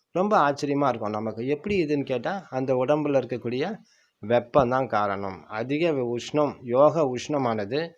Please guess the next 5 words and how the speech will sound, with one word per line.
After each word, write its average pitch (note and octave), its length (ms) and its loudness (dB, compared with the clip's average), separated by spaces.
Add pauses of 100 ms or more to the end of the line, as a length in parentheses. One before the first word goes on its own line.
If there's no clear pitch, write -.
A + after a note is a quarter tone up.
(400)
நினைத்த D#3+ 440 0
எண்ணங்களை C#3 760 0
வேகமாக C#3+ 720 0
செயல்படுத்தி A#2+ 580 -4 (540)
கொடுக்கும். A#2+ 600 -2